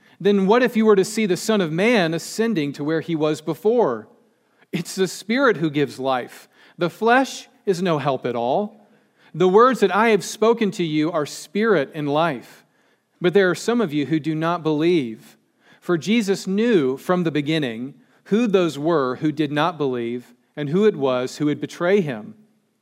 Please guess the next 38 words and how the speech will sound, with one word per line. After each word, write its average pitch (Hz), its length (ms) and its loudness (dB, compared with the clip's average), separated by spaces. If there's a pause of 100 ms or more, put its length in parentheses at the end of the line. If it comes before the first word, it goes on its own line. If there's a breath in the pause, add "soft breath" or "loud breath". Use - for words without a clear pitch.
(360 soft breath)
And 170 140 0
he 170 80 0
said, 160 400 0
"This 254 200 -2
is 185 160 -2
why 156 400 0
I 147 120 -2
told 214 360 0
you 147 120 -2
that 143 160 -2
no 202 180 0
one 170 240 0
can 147 220 -8
come 214 260 -2
to 170 80 0
me 123 300 -8 (200 loud breath)
unless 165 360 -4
it 156 60 0
is 139 100 -6
granted 170 480 -2
him 135 220 -6
by 131 140 -2
the 127 80 -6
Father." 151 600 -6 (920)
After 208 380 0
this, 123 480 -4 (120)
many 196 440 -2
of 160 100 -4
his 151 180 -4
disciples 135 680 -8
turned 185 400 -6
back 117 400 -8 (600)
and 143 180 -6
no 151 140 0
longer 151 340 0
walked 139 300 0
with 127 140 -8
him. 110 300 -18